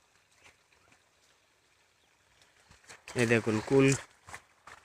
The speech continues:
খাওয়ার উপযোগী অনেকটা হয়ে আসছে। এই গাছগুলোয় দেখুন কত সুন্দর কুল এসছে, সব সুন্দর কুল এসছে। কিছু কিছু গাছে খুব ভালো কুল এসছে,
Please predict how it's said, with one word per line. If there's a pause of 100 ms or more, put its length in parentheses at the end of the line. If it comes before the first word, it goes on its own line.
(760)
খাওয়ার
উপযোগী (120)
অনেকটা
হয়ে
আসছে। (1400)
এই
গাছগুলোয়
দেখুন (120)
কত
সুন্দর
কুল
এসছে,
সব (1900)
সুন্দর (100)
কুল (100)
এসছে। (1120)
কিছু
কিছু (100)
গাছে
খুব (100)
ভালো (100)
কুল (100)
এসছে,